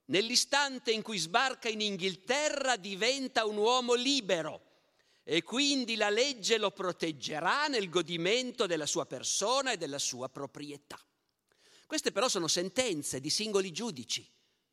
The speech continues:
non è una legge. Sono sentenze che possono essere citate, ma anche contraddette. E, e poi sono sentenze inglesi.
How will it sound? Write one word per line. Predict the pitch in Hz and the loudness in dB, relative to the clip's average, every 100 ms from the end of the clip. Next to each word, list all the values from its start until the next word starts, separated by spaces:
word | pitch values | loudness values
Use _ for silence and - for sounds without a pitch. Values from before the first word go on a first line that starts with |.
| _ - | _ -4
non | 185 | 0
è | 262 | 2
una | 190 | 2
legge. | 151 123 98 - - - _ _ _ _ - | 0 -2 -6 -4 -4 -6 _ _ _ _ -10
Sono | 143 | -6
sentenze | 131 233 - 269 311 320 | -2 0 2 2 0 -2
che | 269 | -2
possono | 185 170 156 | 0 0 2
essere | - 143 | 2 0
citate, | - 160 139 170 240 269 | -2 -4 0 0 0 2
ma | 165 | 2
anche | 151 156 | 0 -4
contraddette. | 139 131 127 95 98 - - 254 _ _ _ _ _ _ _ _ _ | -6 -6 -10 -10 -14 -12 -10 -10 _ _ _ _ _ _ _ _ _
E, | _ - - _ _ | _ -20 -20 _ _
e | - | -8
poi | 196 190 285 | 0 0 0
sono | 233 160 | -2 -2
sentenze | - 175 156 147 247 | -4 -4 -2 -4 -2
inglesi. | 214 135 147 135 - - | -4 -4 -4 -4 -6 -10